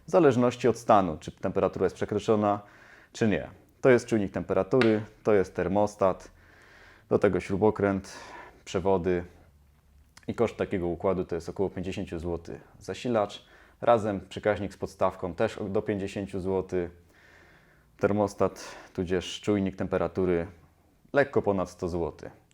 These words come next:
Całość powinna kosztować około dwustu złotych, do tego obudowa pięćdziesiąt złotych, dwieście pięćdziesiąt złotych, coś koło tego.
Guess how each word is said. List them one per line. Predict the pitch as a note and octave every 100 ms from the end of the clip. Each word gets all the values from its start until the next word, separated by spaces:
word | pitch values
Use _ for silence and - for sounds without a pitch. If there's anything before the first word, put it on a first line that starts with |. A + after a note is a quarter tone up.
| _
Całość | F3 C#3+ A2+ - -
powinna | G2+ F#2 G2 F2+
kosztować | - - F#2+ F2 E2+
około | F2 F2+ F2
dwustu | F#2 G2 G2
złotych, | F#2 A2 G#2+ G2 F#2 -
do | F#2+
tego | F#2+ E2+ -
obudowa | - F#2 F#2 F#2 E2+ D#2+
pięćdziesiąt | F2 E2 E2+ E2
złotych, | E2 F2
dwieście | F#2 G2 E2+
pięćdziesiąt | F2 D#2+ E2 D2+
złotych, | D2+ -
coś | A2+
koło | - F#2+ D#2+
tego. | - -